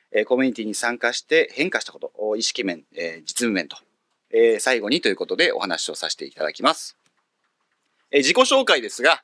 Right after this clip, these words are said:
えー、本名北村幸太郎と申しまして、えー、ク-、クーツという名前で、えー、エスエヌエスでやらせていただいてます。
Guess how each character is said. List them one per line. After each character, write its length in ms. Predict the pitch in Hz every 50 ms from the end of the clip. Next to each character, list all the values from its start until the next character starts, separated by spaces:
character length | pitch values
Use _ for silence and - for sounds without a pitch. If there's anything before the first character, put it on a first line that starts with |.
| _ _
え 280 | 135 143 143 135 131
ー、 40 | 120
本 140 | - 262 254
名 160 | 247 156 127
北 160 | - - 165
村 220 | 156 - 156 156 -
幸 140 | - 147
太 140 | 135 - 143
郎 120 | 135 127 -
と 80 | 135
申 180 | 120 117 110 -
し 60 | 117
ま 100 | 110 110
し 60 | -
て、 260 | - - 165 131 - _ _ _ - - - _ _ _ _
え 840 | 123 131 131 123 123 120 117 117 113 110 104 104 98 90 90 -
ー、 20 | -
ク-、 180 | - - - - _
ク 100 | - 165
ー 60 | 135
ツ 100 | - -
と 80 | - -
い 80 | 85
う 40 | 85
名 100 | 90 90
前 160 | 90 85 82
で、 200 | 78 82 73 - - _ _
え 340 | 90 90 82 78 76 76 -
ー、 240 | _ _ _ _ - - _ _ _ _
エ 80 | 113
ス 80 | - -
エ 40 | 120
ヌ 80 | 117
エ 20 | 110
ス 120 | - 104
で 60 | 92
や 100 | 98 104
ら 60 | 107
せ 60 | - -
て 60 | 110
い 40 | 95
た 60 | 98
だ 60 | 85
い 40 | -
て 60 | 80
ま 140 | 90 - -
す。 160 | - - -